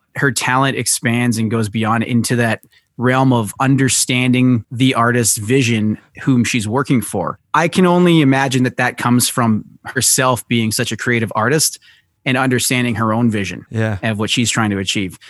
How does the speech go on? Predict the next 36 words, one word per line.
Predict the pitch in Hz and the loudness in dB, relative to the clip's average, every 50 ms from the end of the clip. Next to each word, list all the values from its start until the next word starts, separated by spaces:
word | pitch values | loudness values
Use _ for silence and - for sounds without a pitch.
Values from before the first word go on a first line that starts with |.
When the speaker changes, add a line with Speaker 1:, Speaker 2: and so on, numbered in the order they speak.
| - - - | -20 -20 -10
Speaker 1:
So, | - - - 147 135 | -2 0 0 0 2
but | 147 143 | 0 0
yeah, | 143 180 156 - | 2 2 2 2
she, | - - 165 170 160 | 0 2 2 2 2
she | - - - 156 120 | 0 0 0 0 0
takes | - 151 160 151 - - | 2 0 0 0 0 0
the | 156 147 143 | 2 2 2
idea | 131 127 120 110 123 151 175 170 | 2 0 0 0 2 2 2 4
that | 147 135 123 | 2 2 2
you | 113 113 | 0 -2
give | 101 104 104 95 | -2 -4 -6 -6
her | 98 104 117 - _ _ _ _ _ _ | -4 -6 -6 -8 _ _ _ _ _ _
and | 143 127 123 123 120 120 117 120 120 - - | -2 -2 0 0 0 2 2 2 0 -2 -2
she | - - - - | -4 0 0 0
produces | 120 - 147 143 151 156 143 - 151 143 139 139 127 117 - - - - _ _ _ - | 2 2 2 4 4 4 4 4 4 4 4 4 2 0 -2 -2 -4 -10 _ _ _ -2
exactly | 135 127 113 117 107 107 131 131 135 143 139 - 147 147 131 | -2 -2 0 -2 0 0 0 0 0 0 0 2 2 2 4
what | 131 139 - | 2 2 2
you | 131 131 131 | 2 2 2
were | 131 123 | 2 2
hoping | 120 131 139 135 - 143 135 127 | 2 0 0 0 2 0 0 0
for, | - 113 110 107 104 104 104 98 - _ _ _ | 0 -2 -2 -2 -2 -2 -2 -4 -6 _ _ _
even | 165 156 151 143 139 127 | 0 2 4 4 4 2
better | 107 104 120 123 131 123 117 | 2 0 0 2 2 0 0
than | 101 110 104 104 | 0 -2 -2 -2
what | 101 - | -2 -2
you | 107 | -4
were | 101 101 | -4 -4
hoping | 101 107 104 95 - 101 95 98 | -4 -4 -4 -4 -4 -6 -6 -6
for. | - - 107 98 | -6 -4 -4 -2
You | 98 110 127 | 0 0 0
kinda | 123 - 165 165 160 | 0 0 2 2 2
get | 139 120 135 139 | 2 2 2 2
it | 147 147 - | 2 0 0
and | 147 131 131 | 2 2 2
you're | 127 117 | 2 2
surprised. | - - - 131 - - 139 139 143 170 170 135 117 113 113 113 104 - - - | 2 0 0 -2 -2 0 0 2 4 4 2 2 0 0 -2 -2 -4 -6 -8 -12